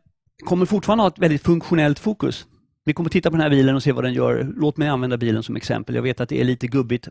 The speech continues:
men det, det funkar. Det skulle kunna vara en handväska, men då är det oerhört mycket svårare att få begriplighet i alltihop. Nu blir företagets, eh,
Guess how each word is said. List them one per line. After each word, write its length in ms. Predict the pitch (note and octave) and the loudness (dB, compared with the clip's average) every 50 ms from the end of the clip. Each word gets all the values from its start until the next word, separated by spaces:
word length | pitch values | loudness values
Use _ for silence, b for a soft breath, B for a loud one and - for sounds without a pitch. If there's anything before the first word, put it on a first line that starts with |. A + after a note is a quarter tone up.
| - | -6
men 120 | - B2+ B2 | -4 -2 0
det, 140 | C3+ C3 C3 | 0 -2 -2
det 160 | - - A#2+ | -2 -6 -4
funkar. 420 | - D3 B2 - - - - - - _ - _ _ _ _ _ _ _ _ _ _ _ _ _ _ _ - - - B B B B B B B B B B B | -2 -4 -4 -4 -6 -10 -10 -10 -12 _ -20 _ _ _ _ _ _ _ _ _ _ _ _ _ _ _ -16 -16 -16 B B B B B B B B B B B
Det 120 | B C3 | B -4
skulle 240 | A#2+ - F3 D#3+ D3 | -2 2 2 2 2
kunna 120 | C3+ C#3+ | 4 2
vara 140 | C3 A#2+ A#2+ | 2 2 0
en 60 | A#2 | 0
handväska, 600 | C3 C#3+ C3+ B2+ B2+ D#3 D#3+ - - - D#3 D#3+ - | 0 2 2 2 2 0 0 0 0 0 0 0 0
men 160 | D3+ C#3+ C3+ | 0 -2 0
då 140 | C3+ C3 B2+ | 0 0 0
är 80 | B2 | 0
det 120 | A#2+ B2+ - - | 0 0 0 0
oerhört 380 | E3+ D3 B2 A#2+ B2 A#2 - | 0 2 2 0 -2 -2 -2
mycket 200 | B2 A2+ - B2 | -4 -6 -6 -6
svårare 320 | - C3 C3 B2 A#2+ B2 B2 | -4 -4 -2 0 0 0 -2
att 60 | - | -2
få 140 | - C3 B2+ | -4 -6 -4
begriplighet 640 | B2 B2+ C3+ C3 B2+ - - B2 A#2 A#2 A#2+ - | -2 -2 0 -2 -2 -2 -2 -2 -2 -2 -2 -4
i 40 | B2 | -4
alltihop. 340 | A#2 - - - - - - - - _ _ _ _ _ _ _ _ _ _ _ _ _ _ _ _ _ _ _ _ _ _ - B B B B B B B B B - - _ _ _ _ _ _ B B B B B B | -6 -4 -6 -10 -12 -12 -14 -20 -20 _ _ _ _ _ _ _ _ _ _ _ _ _ _ _ _ _ _ _ _ _ _ -10 B B B B B B B B B -20 -20 _ _ _ _ _ _ B B B B B B
Nu 120 | G3+ C4+ | 4 8
blir 140 | C#4 D4+ D4+ | 10 10 8
företagets, 680 | - D4 C#4 A3 F#3 - G3+ G3 G3 F#3 F3+ - - | 10 8 6 6 6 4 6 6 6 6 2 2 0
eh, 300 | - - G3 F#3 F3 F3 | -2 4 6 6 6 6